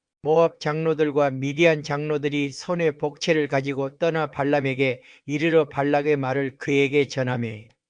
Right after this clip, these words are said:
발람이 그들에게 이르되 이 밤에 여기서 유숙하라.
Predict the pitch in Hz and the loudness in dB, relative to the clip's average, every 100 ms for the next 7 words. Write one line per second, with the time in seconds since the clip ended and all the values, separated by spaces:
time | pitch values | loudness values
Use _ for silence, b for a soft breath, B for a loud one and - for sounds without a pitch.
0 | _ - 147 160 175 160 165 156 160 151 | _ -4 2 4 4 0 0 2 2 4
1 | 151 143 143 139 131 127 B B 143 151 | 2 2 4 4 2 -2 B B -6 0
2 | 160 156 156 143 135 143 156 143 135 131 | 2 4 4 2 0 0 2 2 0 -6
3 | - 151 131 123 | -4 -2 -2 -4